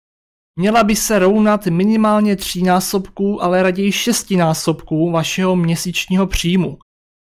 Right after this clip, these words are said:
Více o tomto v mém videu číslo dvě ze série Začínáme pro investice. Odkaz dole pod videem. Nastavte si finanční cíle,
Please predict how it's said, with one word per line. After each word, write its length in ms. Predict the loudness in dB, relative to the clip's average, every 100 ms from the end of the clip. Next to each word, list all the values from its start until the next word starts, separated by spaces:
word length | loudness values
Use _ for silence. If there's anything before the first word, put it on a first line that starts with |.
| _ _ _
Více 760 | -6 -4 0 2 4 4 2 0
o 80 | -2
tomto 500 | 2 2 2 0 0
v 100 | 2
mém 360 | 2 2 0 0
videu 360 | -2 2 2 2
číslo 380 | -4 -4 -2
dvě 320 | -2 -2 -2 -4
ze 120 | -8
série 420 | -4 0 2 0
Začínáme 580 | -2 -6 -2 0 0 0
pro 240 | 0 -2
investice. 680 | 0 -2 -2 -4 -12 -10 -12 -14 _ _ _ _ -8
Odkaz 380 | -4 -2 0
dole 280 | 2 2 2
pod 160 | 0 -2
videem. 460 | -2 -2 -6 -10 -16 _ _ _ _ _ _ _ -12
Nastavte 640 | -6 -4 -4 -2 -4 -2 -6
si 180 | -6
finanční 640 | -4 -2 0 -2 0 0 -2
cíle, 380 | -2 -2 -4